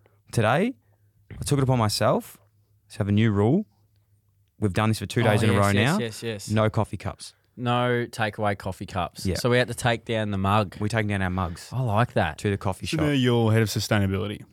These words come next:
Speaker 1: Now I've taken over
Speaker 2: That's
Speaker 1: the head
Speaker 2: dangerous.
Speaker 1: of sustainability.
Speaker 2: I like
Speaker 3: He's
Speaker 2: that.
Speaker 3: been
Speaker 2: Have you, does
Speaker 1: He's
Speaker 2: he know?
Speaker 1: been de-, he's been demoted
Speaker 2: Does he
Speaker 1: to s-,
Speaker 2: know?
Speaker 1: I
Speaker 2: Or
Speaker 1: told
Speaker 2: have
Speaker 1: him
Speaker 2: you not
Speaker 1: today. I
Speaker 2: told
Speaker 1: said,
Speaker 2: Oh, you
Speaker 1: "Look,
Speaker 2: did
Speaker 1: I'm,
Speaker 2: tell him.
Speaker 1: I just had to have the chat." I said, "Look, this is nothing personal. It's more about the sustainability of the planet."
Speaker 2: I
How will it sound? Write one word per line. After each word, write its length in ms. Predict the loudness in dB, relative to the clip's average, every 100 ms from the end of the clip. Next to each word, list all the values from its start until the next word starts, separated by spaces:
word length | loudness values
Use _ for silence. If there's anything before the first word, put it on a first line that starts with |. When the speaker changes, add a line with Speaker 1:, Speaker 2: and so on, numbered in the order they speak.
| _
Speaker 1:
Now 220 | 0 2
I've 260 | 4 2 0
taken 300 | -2 0 2
over 120 | 2
Speaker 2:
That's 120 | 2
Speaker 1:
the 80 | 0
head 80 | 0
Speaker 2:
dangerous. 180 | -2 -4
Speaker 1:
of 60 |
sustainability. 540 | -2 -2 -4 -4 -4 -8 _
Speaker 2:
I 100 | -8
like 240 | -4 -2 0
Speaker 3:
He's 80 | 0
Speaker 2:
that. 60 |
Speaker 3:
been 60 | 2
Speaker 2:
Have 120 | 2
you, 60 | 2
does 160 | 4
Speaker 1:
He's 100 | 4 6
Speaker 2:
he 40 |
know? 220 | 4 6
Speaker 1:
been 200 | 4 2
de-, 220 | 0 0 2
he's 180 | 0
been 180 | 2 0
demoted 340 | 2 2 2 2
Speaker 2:
Does 100 | 2
he 120 | 4
Speaker 1:
to 60 | 4
s-, 180 | 4 2
Speaker 2:
know? 80 | -4 _ 0
Speaker 1:
I 60 |
Speaker 2:
Or 20 | 4
Speaker 1:
told 40 |
Speaker 2:
have 80 | 4
Speaker 1:
him 60 |
Speaker 2:
you 40 | 4
not 60 | 2
Speaker 1:
today. 100 | 2
I 20 |
Speaker 2:
told 120 | 2
Speaker 1:
said, 100 | 2
Speaker 2:
Oh, 40 | 4
you 60 | 4
Speaker 1:
"Look, 100 | 2
Speaker 2:
did 60 | -2
Speaker 1:
I'm, 60 |
Speaker 2:
tell 100 | -2
him. 80 | 0
Speaker 1:
I 60 | 0
just 100 | 2
had 80 | 0
to 60 |
have 80 | -2
the 60 | -2
chat." 200 | -2 -4
I 40 |
said, 160 | -2 -6 -6 -20 -10 0
"Look, 260 | 0 -2 _ _ _ _ _ _
this 160 | -4 0
is 60 |
nothing 260 | 0 0 -2
personal. 420 | -2 -2 -2 -8
It's 120 | -6
more 160 | -2 -2
about 160 | -2 -4
the 60 | -10
sustainability 500 | -6 -6 -4 -4 -4
of 60 |
the 60 | -6
planet." 400 | -6 -4 -4 -6
Speaker 2:
I 80 | _